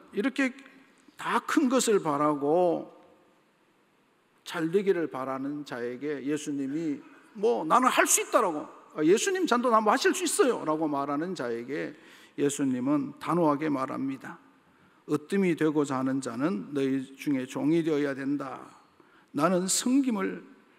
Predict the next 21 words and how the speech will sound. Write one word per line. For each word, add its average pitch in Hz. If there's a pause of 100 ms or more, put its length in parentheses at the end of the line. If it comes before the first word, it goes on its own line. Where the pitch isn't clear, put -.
(420)
섬김을 247
받으려 208
함이 175
아니라 147
도리어 139
섬기려 214
하고 180
내 143
목숨을 156
많은 147
사람에게 151
주려고 214
왔다." -
이렇게 208
말해, - (460)
말씀합니다. - (480)
무슨 -
말입니까? 127 (1080)
섬김이 220
사명이라는 190
겁니다. -